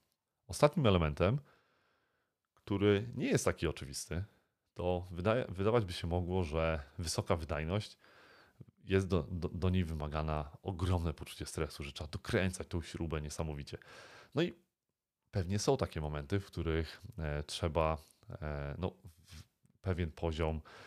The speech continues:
e, urgency podnieść. Jakby tutaj taki, e, coś, co będzie sprawiało, że ludzie wiedzą, że sytuacja jest poważna.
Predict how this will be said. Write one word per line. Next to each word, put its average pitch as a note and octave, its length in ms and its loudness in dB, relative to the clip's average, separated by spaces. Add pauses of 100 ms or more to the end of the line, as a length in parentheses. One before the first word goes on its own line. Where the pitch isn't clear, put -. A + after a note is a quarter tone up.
(220)
e, D2+ 260 -6 (180)
urgency D2 540 -4 (240)
podnieść. C#2+ 560 -4 (100)
Jakby D2 180 -8
tutaj D#2 280 -4
taki, D#2+ 380 -6 (440)
e, - 160 -8
coś, F2+ 240 2
co E2+ 300 2 (800)
będzie F2 240 -2
sprawiało, D#2 420 2
że D2+ 100 0
ludzie F2 260 2
wiedzą, F2 440 0
że - 140 -8
sytuacja - 440 -6
jest - 120 -4
poważna. D#2 420 2